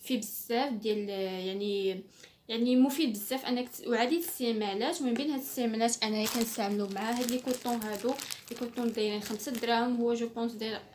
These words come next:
آه، مية وستين، آه، ولا ما عرفت مية وربعين. هاد جونسون وبجوجهم انا كان ديما كيبيهم، يعني ممكن ايفيتي لي برودوي الاخرين، يعني لي برودوي شيميك سيتيرا، ما،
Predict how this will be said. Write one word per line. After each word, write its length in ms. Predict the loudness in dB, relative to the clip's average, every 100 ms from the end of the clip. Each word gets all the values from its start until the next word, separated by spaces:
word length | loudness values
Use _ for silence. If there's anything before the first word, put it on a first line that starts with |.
| -20 -18 -8
آه، 160 | -4 0
مية 200 | 0 0
وستين، 1160 | 2 2 0 -2 -10 -10 -2 0 0 0 0 0
آه، 500 | 0 -2 -2 -6 -8 -16 -20 -20 -20 _ _ -4
ولا 100 | 0
ما 100 | 2
عرفت 200 | 0 0
مية 140 | 0
وربعين. 440 | 0 0 0 0 -4 -12
هاد 160 | -10 -6
جونسون 460 | -2 -4 -4 -2 -2 -4 -10 _ -20 -20 -20 -20 -20 -20 -8
وبجوجهم 440 | -4 -2 0 0 2
انا 200 | 2 0
كان 240 | 2 2
ديما 240 | 4 2 2
كيبيهم، 600 | -2 -6 -6 -8 -8 -8
يعني 240 | -6 -4
ممكن 280 | -4 -4 -4
ايفيتي 480 | 0 0 -2 -2 -2
لي 160 | -2 -4
برودوي 260 | -4 -2 -4
الاخرين، 420 | -4 0 0 0 -4 -16 -10 -6
يعني 920 | -2 0 2 2 0 2 2 2 0 -4 -6 -8
لي 100 | -8 -4
برودوي 200 | 2 2
شيميك 320 | 2 0 -2
سيتيرا، 720 | -4 -4 -4 -2 -2 0 2
ما، 640 | 2 2 2 4 4 2